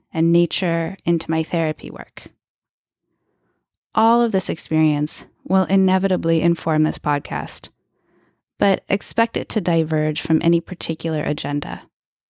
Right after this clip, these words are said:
Think of it less as meditation or education and more as art. The only goal here is to have an experience that gets you feeling, thinking,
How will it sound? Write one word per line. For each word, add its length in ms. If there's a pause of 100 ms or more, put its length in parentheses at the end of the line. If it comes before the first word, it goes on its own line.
(680)
Think 280
of 100
it 240 (340)
less 380
as 140
meditation 840 (400)
or 160
education 800 (580)
and 140
more 360 (120)
as 140
art. 400 (1200)
The 180
only 360
goal 300
here 520
is 180
to 80
have 360
an 80
experience 800 (400)
that 160
gets 280
you 120
feeling, 720 (520)
thinking, 800